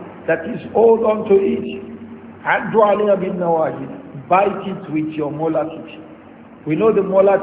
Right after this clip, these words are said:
teeth, these are the teeth at what? At the back. So when you hold it, w-, when you hold something with them, so it, it will be difficult for that thing to watch,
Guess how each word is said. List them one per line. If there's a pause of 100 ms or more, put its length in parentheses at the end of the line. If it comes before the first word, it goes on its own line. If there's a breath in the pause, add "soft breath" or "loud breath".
teeth, (760)
these
are (320)
the (160)
teeth (160)
at
what? (840)
At
the
back. (1400)
So
when
you
hold
it,
w-,
when
you
hold
something
with
them, (580)
so
it,
it
will
be
difficult
for
that
thing
to
watch,